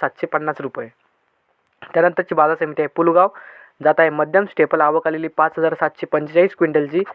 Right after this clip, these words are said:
किमान दर भेटले सहा हजार चारशे रुपये, कमाल दर भेटले सात हजार पंच्याहत्तर रुपये आणि सर्वसाधारण दर भेटले सहा हजार नऊशे रुपये. नंतरची बाजार समिती आहे भिवापूर, जात आहे वरलक्ष्मी मध्यम स्टेपल, आवक आलेली चार हजार क्विं-,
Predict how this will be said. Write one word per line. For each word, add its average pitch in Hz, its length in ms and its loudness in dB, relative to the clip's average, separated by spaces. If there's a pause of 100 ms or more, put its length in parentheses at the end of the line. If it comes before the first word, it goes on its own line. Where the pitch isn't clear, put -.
(340)
किमान 190 260 0
दर 190 100 0
भेटले 156 260 2
सहा 156 180 4
हजार 151 240 0
चारशे 165 260 0
रुपये, 190 260 4
कमाल 170 360 0
दर 180 80 2
भेटले 156 280 2
सात 151 160 0
हजार 156 160 -4
पंच्याहत्तर 170 520 2
रुपये 190 280 4
आणि 151 240 -2
सर्वसाधारण 160 520 2
दर 151 120 -2
भेटले 143 280 -2
सहा 143 200 2
हजार 143 180 -4
नऊशे 160 280 -6
रुपये. 123 300 -6 (840)
नंतरची 185 340 0
बाजार 175 300 4
समिती 170 240 -2
आहे 160 60 4
भिवापूर, 160 480 0
जात 156 200 2
आहे 151 100 2
वरलक्ष्मी 175 520 0
मध्यम 151 340 -4
स्टेपल, 151 380 -2
आवक 160 280 0
आलेली 165 260 -4
चार 170 240 -2
हजार 151 300 0
क्विं-, 165 260 -4